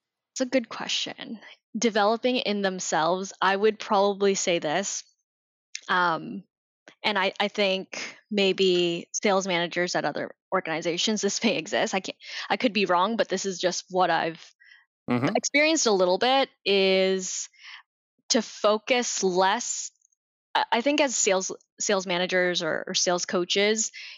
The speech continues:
Speaker 1: you know, from a business perspective, our mandate is to drive business results. But I think we need to focus less on the business results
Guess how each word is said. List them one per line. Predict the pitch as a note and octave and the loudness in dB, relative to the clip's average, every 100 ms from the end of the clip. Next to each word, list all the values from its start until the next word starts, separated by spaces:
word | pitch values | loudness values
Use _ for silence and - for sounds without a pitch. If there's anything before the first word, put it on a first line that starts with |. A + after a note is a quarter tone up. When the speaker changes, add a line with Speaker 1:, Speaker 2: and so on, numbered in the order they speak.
| - | -6
Speaker 1:
you | G3+ | -2
know, | F#3 | 0
from | G#3 | 0
a | F#3 | 0
business | F3 G#3+ A3+ A3+ | 0 0 0 0
perspective, | - B3 B3 A3+ - A3+ A3 A3 - - - - - | 0 0 0 -2 0 2 2 -2 -8 -20 -20 -20 0
our | G3+ G3+ | 2 4
mandate | F#3 F3+ F#3+ G3 F#3+ - E3+ | 2 2 2 2 2 -2 -2
is | F3+ F3 F3 F3 - | 2 2 0 -2 -2
to | - | -2
drive | F3+ F#3 D3+ F3 - | -2 0 2 0 -4
business | B2 - A2+ - | -6 -6 -6 -4
results. | E3 F#2 D2+ - - - - - - - | -2 -4 -4 -6 -6 -8 -20 -20 -6 0
But | F#3+ | 2
I | F#3+ | 0
think | - G#3 | -2 -4
we | - | -2
need | G#3+ G#3 | 0 0
to | G3 | 0
focus | - F#3+ G3 F3+ | 0 0 0 -2
less | F3+ F3 F3+ | 2 2 0
on | G3 | -4
the | F#3 | -4
business | E3+ E3 F3+ - | -4 -4 -4 -4
results | G3 G3 G#3 G#3+ - | -2 0 2 2 -2